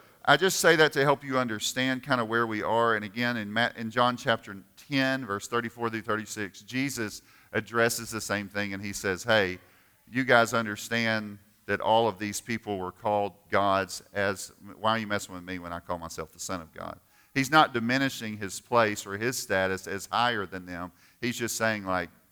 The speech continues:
you know, when people are in the place of judge, they are in the place of judge, and God calls them gods. And that's what I think is going on here. So you're like, "Man, don't take me through all that again, Jared." Okay, I'll just say this. You ready? 'Cause I want you to know,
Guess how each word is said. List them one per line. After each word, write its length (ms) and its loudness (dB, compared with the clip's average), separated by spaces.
you 120 -8
know, 180 -2
when 140 -10
people 280 -6
are 80 0
in 100 -6
the 60 -18
place 280 -4
of 100 -20
judge, 440 -2
they 160 2
are 140 2
in 60 -6
the 40 -12
place 300 -4
of 80 -18
judge, 400 2
and 160 -10
God 280 4
calls 280 -2
them 160 -14
gods. 340 -4
And 140 -6
that's 200 2
what 100 0
I 80 2
think 260 -4
is 140 -8
going 240 -6
on 300 -10
here. 300 -12
So 240 2
you're 140 2
like, 240 4
"Man, 260 -2
don't 180 -2
take 160 0
me 80 -14
through 200 -2
all 120 4
that 140 2
again, 280 -6
Jared." 320 -2
Okay, 200 -2
I'll 140 4
just 180 -4
say 200 2
this. 380 -6
You 80 -10
ready? 340 4
'Cause 120 4
I 120 12
want 380 6
you 80 0
to 60 2
know, 420 4